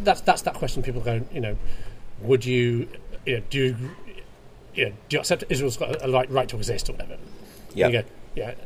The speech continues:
Speaker 1: but the occupied territories
Speaker 2: Yeah, so
Speaker 1: are
Speaker 2: who
Speaker 1: against
Speaker 2: cares?
Speaker 1: international
Speaker 2: It
Speaker 1: law."
Speaker 2: does exist. What are you gonna do?
Speaker 1: No, I, no, I
Speaker 2: Why,
Speaker 1: agree.
Speaker 2: why
Speaker 1: I
Speaker 2: don't people just deal with where, where we're, where we're at with the thing and try and move on from that? Because does it have a right to?
Speaker 1: Well, it's not a question you
Speaker 2: It
Speaker 1: ask
Speaker 2: d-,
Speaker 1: about
Speaker 2: it
Speaker 1: any
Speaker 2: exists.
Speaker 1: other country on earth.
Speaker 2: No.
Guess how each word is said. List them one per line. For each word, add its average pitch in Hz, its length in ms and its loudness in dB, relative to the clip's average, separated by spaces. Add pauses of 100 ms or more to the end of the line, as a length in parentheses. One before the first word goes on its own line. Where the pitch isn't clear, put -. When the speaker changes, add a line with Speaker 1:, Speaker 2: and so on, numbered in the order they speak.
(640)
Speaker 1:
but - 480 0
the 147 80 2
occupied 135 380 0
territories 135 480 2
Speaker 2:
Yeah, 143 60 -2
so 135 120 6
Speaker 1:
are 139 80 6
Speaker 2:
who 180 60 8
Speaker 1:
against 147 180 4
Speaker 2:
cares? 277 160 10 (100)
Speaker 1:
international 165 220 4
Speaker 2:
It 196 60 6
Speaker 1:
law." 147 100 8
Speaker 2:
does 220 260 4
exist. - 500 0 (160)
What 180 120 -2
are 269 40 -2
you 285 60 -8
gonna 254 200 2
do? 143 360 4 (300)
Speaker 1:
No, 302 200 12
I, 226 180 8
no, 233 140 6
I 220 40 6
Speaker 2:
Why, 208 80 8
Speaker 1:
agree. 202 160 6
Speaker 2:
why 170 100 8
Speaker 1:
I 233 40 10
Speaker 2:
don't - 120 2
people 262 160 -2
just 175 180 -4
deal 160 160 4
with 139 140 0
where, 139 120 8
where 131 220 8
we're, 127 200 6
where 120 220 6
we're - 140 4
at 139 160 2
with 104 100 0
the 90 60 -2
thing 80 220 2
and 87 100 -2
try - 160 0
and 98 120 2
move 104 200 0
on 104 120 2
from - 160 -4
that? 78 160 4
Because 98 260 -2
does - 160 -10
it - 40 -4
have 127 100 -4
a 123 60 2
right 82 380 -2
to? 190 240 -2 (280)
Speaker 1:
Well, 196 140 4
it's 233 120 6
not 240 140 8
a 226 40 6
question 220 340 2
you 180 60 4
Speaker 2:
It 165 60 6
Speaker 1:
ask 156 140 4
Speaker 2:
d-, 170 60 0
Speaker 1:
about 170 100 10
Speaker 2:
it 170 80 4
Speaker 1:
any 170 120 10
Speaker 2:
exists. 175 220 12
Speaker 1:
other 156 80 2
country 165 280 2
on 190 60 4
earth. - 300 0 (280)
Speaker 2:
No. 113 260 6